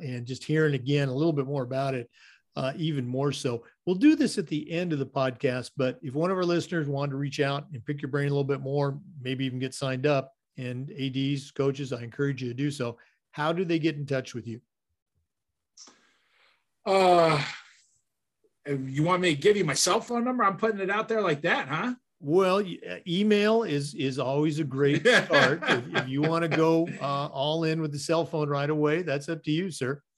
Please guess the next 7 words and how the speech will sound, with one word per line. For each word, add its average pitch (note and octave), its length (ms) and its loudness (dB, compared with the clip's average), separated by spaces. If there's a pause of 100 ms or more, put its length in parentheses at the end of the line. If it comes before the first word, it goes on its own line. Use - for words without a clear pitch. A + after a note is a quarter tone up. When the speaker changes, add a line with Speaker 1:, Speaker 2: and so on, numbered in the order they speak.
(220)
Speaker 2:
Yeah, D3 720 0
no, D#3+ 400 2
it's, D3+ 340 2
uh, D#3 400 2 (480)
um, C#3 720 0 (640)
email G#3 320 6
address, C3+ 800 -2